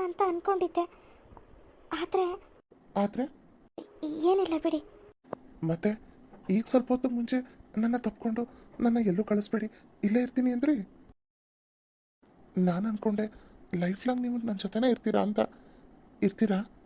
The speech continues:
Speaker 1: ಅಂದ್ರೆ ನೀವ್ ನನ್ನ
Speaker 2: ಇಷ್ಟಪಡ್ತಾ ಇದ್ದೀನಿ ಸ್ವಪ್ನ, ನಿನ್ನ ತುಂಬಾ ಇಷ್ಟಪಡ್ತಾ ಇದ್ದೀನಿ.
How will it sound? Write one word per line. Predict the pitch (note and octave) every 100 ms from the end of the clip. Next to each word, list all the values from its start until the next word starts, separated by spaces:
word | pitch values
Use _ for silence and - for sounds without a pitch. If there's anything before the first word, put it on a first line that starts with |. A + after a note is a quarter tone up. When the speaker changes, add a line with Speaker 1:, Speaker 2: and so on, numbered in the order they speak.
| - - _ - -
Speaker 1:
ಅಂದ್ರೆ | D4 D4+ E4+ A4 - - - - D#4+
ನೀವ್ | D#4 D#4+ F4 G#4
ನನ್ನ | G4+ G4 G4 G4+ - - - - _ - - - - - - -
Speaker 2:
ಇಷ್ಟಪಡ್ತಾ | - G#3+ G3+ G3+
ಇದ್ದೀನಿ | F#3+ F#3+
ಸ್ವಪ್ನ, | - F#3 G3+ F#3+ - - - - - A3
ನಿನ್ನ | G#3+ G#3+ A3 - - - - - -
ತುಂಬಾ | A3+ A#3+
ಇಷ್ಟಪಡ್ತಾ | A#3 - G#3 G3+ G3+
ಇದ್ದೀನಿ. | G3+ G3+